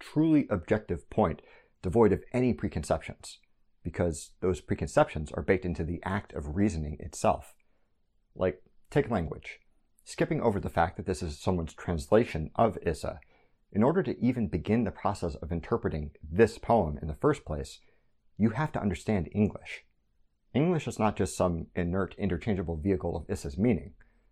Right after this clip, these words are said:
Like, you can't just plug the poem into Google Translate and switch what language it's in without affecting the message. Each language has its own specific character and conveys meaning in different ways. English words have a certain rhythm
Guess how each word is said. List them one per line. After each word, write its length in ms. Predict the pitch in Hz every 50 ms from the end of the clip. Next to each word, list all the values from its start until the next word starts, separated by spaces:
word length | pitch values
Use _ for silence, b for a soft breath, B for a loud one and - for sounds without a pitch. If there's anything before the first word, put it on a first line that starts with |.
| _ -
Like, 240 | 87 87 - - - - _ _ -
you 100 | - 95
can't 300 | 92 - - 127 113 -
just 260 | - 95 - - _
plug 220 | - - 120 95 -
the 40 | 90
poem 320 | - - 110 101 90 87
into 140 | 85 76 87
Google 260 | 76 98 87 92 82
Translate 460 | - - 127 123 107 - 85 85 - -
and 140 | - 85
switch 380 | - - - 117 113 - - - - -
what 160 | 101 - -
language 340 | 90 104 127 113 87 73 82
it's 140 | 78 -
in 200 | - 80 78 73
without 320 | 73 76 76 85 80 - -
affecting 420 | 90 - - 90 - - 80 80
the 60 | 73
message. 540 | 76 80 98 110 - - 62 - - - - _ _ _ _ _ _ _ _ _ _ _ _ -
Each 260 | 131 175 - - -
language 360 | 120 131 127 87 87 80 -
has 140 | 98 87 76
its 140 | 90 76 - -
own 180 | 107 104 110 120
specific 500 | - - - - - - 131 - 127 -
character 500 | - - 101 90 82 - 76 73 73 - -
and 120 | 87 82
conveys 420 | - 92 87 - 92 92 - -
meaning 340 | 92 113 139 113 82 82 82
in 180 | - 80 90 85
different 300 | - 78 - - - -
ways. 420 | 87 107 101 - - - - - _ _ _ _ _ _ _ _ _ _ _ _ _ -
English 400 | 113 135 151 151 127 - - -
words 320 | 120 160 139 90 82 -
have 120 | - - 85
a 40 |
certain 340 | 85 - 101 - 85 85 78 76
rhythm 400 | 101 123 104 92 - - -